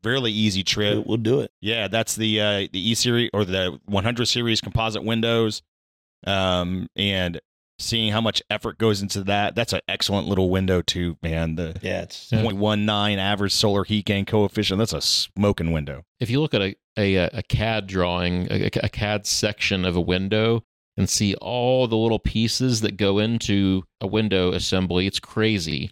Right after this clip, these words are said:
Speaker 1: It's crazy.
Speaker 3: Like, people look at a
Speaker 2: Really is.
Speaker 3: window, they're like, "Oh, it's a vinyl
Speaker 2: <laughs>
Speaker 3: thing and a piece of glass in the middle." No, like, look at the cad drawing. There's, like, it's intricate.
Speaker 1: Mm-hmm.
Speaker 2: It's
Speaker 1: And
Speaker 2: very
Speaker 1: I've had, uh,
Speaker 2: detailed.
Speaker 1: extreme award-winning architects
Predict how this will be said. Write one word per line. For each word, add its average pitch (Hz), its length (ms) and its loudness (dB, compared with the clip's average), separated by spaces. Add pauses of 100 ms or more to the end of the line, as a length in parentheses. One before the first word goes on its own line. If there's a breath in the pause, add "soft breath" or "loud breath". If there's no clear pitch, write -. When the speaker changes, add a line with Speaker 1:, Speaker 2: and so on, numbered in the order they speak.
(120)
Speaker 1:
It's 113 160 -2
crazy. 95 360 0
Speaker 3:
Like, - 280 0
people 147 260 2
look 147 80 2
at 147 80 -2
a - 20 4
Speaker 2:
Really 107 60 4
is. 104 60 0
Speaker 3:
window, 110 260 4
they're 101 120 2
like, 101 160 2
"Oh, 165 260 2
it's - 140 -2
a 120 140 4 (240)
vinyl 135 680 2 (140)
Speaker 2:
<laughs> - 0 -
Speaker 3:
thing 147 960 0
and 131 60 4
a 123 40 2
piece 143 200 2
of 123 80 0
glass 135 420 4
in 101 60 4
the 92 60 4
middle." 92 260 2
No, 101 260 4 (180)
like, 107 160 2
look 139 160 2
at 165 80 2
the 117 80 2
cad 110 340 2
drawing. 87 360 2
There's, 110 180 2
like, 107 240 2
it's - 220 -4
intricate. 123 560 0 (160)
Speaker 1:
Mm-hmm. 98 380 0
Speaker 2:
It's 98 180 -20
Speaker 1:
And 120 160 0
Speaker 2:
very 104 60 -2
Speaker 1:
I've 117 140 0
had, 113 280 -2
uh, 98 120 -2
Speaker 2:
detailed. 90 280 -10
Speaker 1:
extreme 123 840 0 (840)
award-winning 139 920 0
architects 98 680 -2